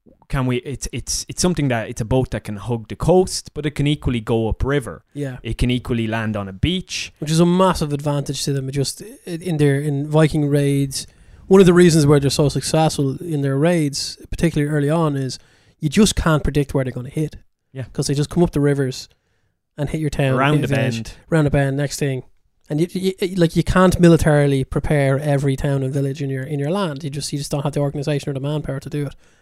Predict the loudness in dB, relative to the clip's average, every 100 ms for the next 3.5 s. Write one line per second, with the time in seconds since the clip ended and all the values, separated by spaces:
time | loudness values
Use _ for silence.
0 | _ -10 -10 -8 -6 -6 -8 -16 -10 -10
1 | -8 -10 -10 -12 -14 -20 _ _ _ _
2 | -16 -16 -8 -6 -4 -4 -4 _ -8 0
3 | 2 2 -2 -4